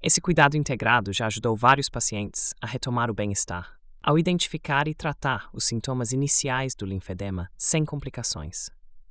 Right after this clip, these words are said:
Se você percebe sinais de inchaço recorrente ou desconforto que sugerem alguma alteração na circulação, é hora de buscar uma abordagem especializada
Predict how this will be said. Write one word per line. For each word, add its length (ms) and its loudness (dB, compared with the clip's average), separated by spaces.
Se 140 0
você 220 4
percebe 440 2
sinais 400 2
de 140 -2
inchaço 500 2
recorrente 760 -6
ou 100 -2
desconforto 720 -2
que 140 -8
sugerem 420 -2
alguma 400 0
alteração 580 -2
na 120 -2
circulação, 760 -2
é 100 2
hora 220 6
de 100 -6
buscar 380 0
uma 100 -2
abordagem 560 -2
especializada 920 0